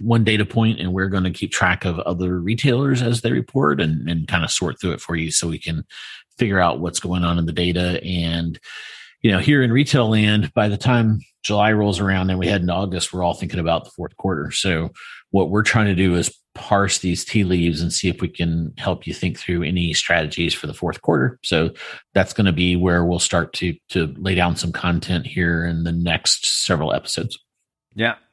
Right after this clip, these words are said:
Speaker 2: Now, uh, a number of listeners asked me to ask you, like, because Amazon had such a soft quarter, it's presumably gonna affect the stock.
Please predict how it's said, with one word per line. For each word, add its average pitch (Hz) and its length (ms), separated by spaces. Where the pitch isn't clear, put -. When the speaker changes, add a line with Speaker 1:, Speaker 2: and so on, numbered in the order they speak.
Speaker 2:
Now, 110 360
uh, 104 560
a 113 40
number 131 220
of 120 80
listeners 110 380
asked 107 240
me 110 100
to 101 160
ask 110 340
you, 95 520
like, 92 180
because 113 420
Amazon 101 460
had 95 220
such 98 200
a 98 40
soft 95 320
quarter, 98 340
it's 90 140
presumably 98 460
gonna 95 180
affect 95 240
the 98 80
stock. 92 480